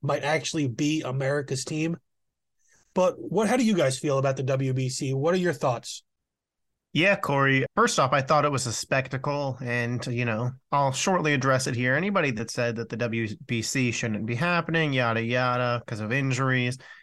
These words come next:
Speaker 2: you know, that's just wrong. This was a fantastic showing from all the nations and was great. And you couldn't have scripted a better ending. Ohtani, Trout, top of the ninth, two outs, full count,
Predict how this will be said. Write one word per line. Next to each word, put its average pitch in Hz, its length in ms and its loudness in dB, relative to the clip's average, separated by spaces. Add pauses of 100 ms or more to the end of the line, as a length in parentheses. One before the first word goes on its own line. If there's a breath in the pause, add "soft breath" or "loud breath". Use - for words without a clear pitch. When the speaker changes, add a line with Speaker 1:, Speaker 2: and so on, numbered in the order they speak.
(540 loud breath)
Speaker 2:
you 208 160 2
know, 117 280 0 (280)
that's 190 200 0
just 120 240 -4
wrong. - 260 -6 (640)
This 190 280 2
was 135 200 2
a 123 120 2
fantastic 131 920 -2
showing 117 400 0
from 113 300 -4 (320 loud breath)
all 160 220 4
the 147 80 2
nations 123 480 0
and 120 100 -2
was 110 200 -4
great. 107 380 -2 (520 loud breath)
And 151 180 0
you 196 60 0
couldn't 254 280 0
have 180 120 2
scripted 135 520 -2
a 123 60 0
better 123 480 -2
ending. 135 600 -2 (540)
Ohtani, 135 540 2
Trout, 120 500 0
top 123 300 0
of - 60 -4
the 127 80 -4
ninth, 120 440 -4
two 127 280 -2
outs, 120 320 0
full 123 320 -4
count, 120 480 -2